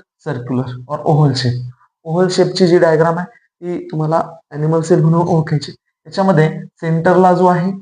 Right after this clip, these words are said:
at the center there is a nucleus and, and there is a vacuous. This is the vacuous. इथे न्यूक्लियसला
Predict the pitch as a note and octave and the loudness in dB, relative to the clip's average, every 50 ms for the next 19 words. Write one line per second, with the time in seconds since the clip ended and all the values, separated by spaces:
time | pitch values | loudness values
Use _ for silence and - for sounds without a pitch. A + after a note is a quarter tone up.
0 | - _ _ _ _ _ _ - D3+ D3+ C#3+ D#3+ D#3 - E3 E3 E3 E3 F#3 F#3 | -14 _ _ _ _ _ _ -14 -10 -8 -8 -8 -4 -4 -2 -2 0 2 2 2
1 | F#3+ G3 F#3+ F#3 - _ _ _ _ - C#3+ D#3 D3+ D#3+ D3 E3 F#3 G3+ G3 G3 | 2 0 -4 -10 -14 _ _ _ _ -10 -6 -4 -4 -2 0 2 0 0 0 -4
2 | F#3 - - - C3+ C#3+ D3+ D#3 D3+ E3+ E3+ F3+ F#3 F3+ - - - - _ - | -12 -14 -16 -12 -8 -8 -6 -4 -2 0 2 2 2 2 0 -6 -12 -18 _ -12
3 | E3 D#3+ C#3+ D3 D3+ D3+ C#3+ D3+ - _ _ _ _ _ _ _ _ _ _ _ | -8 -6 -6 -6 -6 -8 -10 -16 -20 _ _ _ _ _ _ _ _ _ _ _
4 | _ _ _ _ _ _ _ _ _ _ _ - D3 D3 D#3 F3 F#3+ F#3+ - - | _ _ _ _ _ _ _ _ _ _ _ -4 -2 0 0 0 0 -4 -8 -10
5 | - D3 D3 C#3 D3 C#3+ C3+ F3 G3+ - - - - _ _ _ _ _ _ _ | -6 -4 0 0 2 2 2 2 0 0 -2 -10 -16 _ _ _ _ _ _ _
6 | _ _ _ C#3 C3+ C3 - - B2 B2 B2+ B2 - - - - - _ _ _ | _ _ _ -12 -12 -10 -8 -4 -2 -2 0 -2 -4 -6 -8 -12 -14 _ _ _
7 | - C#3+ C3+ D#3 D#3 D3 E3+ F3+ F#3+ F#3 - - - - _ - C3+ C3+ C3+ - | -12 -6 -2 0 2 2 2 2 0 0 -4 -10 -16 -20 _ -20 -20 -18 -10 -6
8 | E3 D3+ D#3+ D#3+ D#3 D#3+ - - _ _ _ _ _ _ _ _ _ _ _ _ | -4 -2 -2 -2 -4 -6 -14 -16 _ _ _ _ _ _ _ _ _ _ _ _
9 | _ _ _ _ _ _ _ _ _ _ _ _ _ _ _ _ _ _ - - | _ _ _ _ _ _ _ _ _ _ _ _ _ _ _ _ _ _ -10 -4
10 | - G3+ F#3 D#3 D#3 D#3+ F#3+ E3 D3+ D#3 D#3 D3+ D#3 F3+ F3 F3 F3 - F#3 F3 | 0 0 2 2 2 0 -2 -2 -2 0 0 2 2 2 2 2 2 2 2 2
11 | F3+ - - | 2 2 0